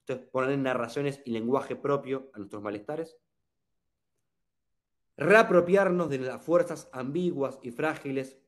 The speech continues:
de los padecimientos, reapropiarnos de esas fuerzas. Y la tercera es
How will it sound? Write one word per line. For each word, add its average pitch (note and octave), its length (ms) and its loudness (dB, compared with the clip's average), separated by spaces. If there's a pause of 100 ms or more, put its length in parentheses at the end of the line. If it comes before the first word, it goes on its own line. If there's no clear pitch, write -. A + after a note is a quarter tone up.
(120)
de A2 80 -4
los G#2+ 100 -10
padecimientos, D3 840 -8 (120)
reapropiarnos C#3 720 -4
de A#2 80 -10
esas A#2 180 -18
fuerzas. D3 400 -10 (1400)
Y B2+ 80 -10
la C3 100 0
tercera D#3 380 0
es D#3+ 140 -8